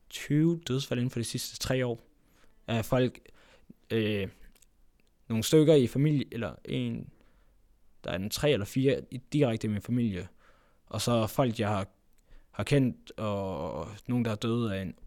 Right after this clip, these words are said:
overdosis, andre, der har taget deres eget liv og sådan. Og folk, der har været tæt på mig, eller folk, jeg har rejst med, at, <clears throat> og det var, det var fra min farfar. Ja, det var det, hans, øh,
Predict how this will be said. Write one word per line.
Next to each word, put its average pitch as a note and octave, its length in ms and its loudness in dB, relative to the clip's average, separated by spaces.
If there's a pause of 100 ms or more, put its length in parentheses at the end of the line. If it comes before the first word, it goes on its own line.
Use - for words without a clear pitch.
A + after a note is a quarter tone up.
(460)
overdosis, A#2+ 560 0
andre, A#2 320 -2
der A2 60 -2
har G2+ 140 -2 (260)
taget A2 180 -2
deres A2 140 -2
eget A#2 160 -2
liv B2+ 240 2
og G2 260 -4
sådan. G2+ 240 -6 (460)
Og F2+ 320 -4
folk, A2+ 220 -2
der A2 60 0
har G#2 40 -4
været G2+ 160 -6
tæt C3+ 200 0
på C3 140 2
mig, B2+ 140 2
eller G#2+ 160 -2
folk, A#2 260 -4
jeg G#2+ 100 -2
har F#2+ 360 -4 (580)
rejst A#2+ 360 0
med, G#2+ 180 -2
at, - 340 -8 (240)
<clears throat> - 640 -12
og G2 300 -4
det A2+ 120 -2
var, G#2 520 0 (600)
det - 80 -8
var B2+ 80 2
fra - 140 -4
min A2+ 200 0
farfar. G#2 600 2 (200)
Ja, G#2 100 -2
det A2 120 -4
var G#2+ 40 -4
det, A2+ 100 0
hans, A#2 320 -2
øh, F#2+ 320 -4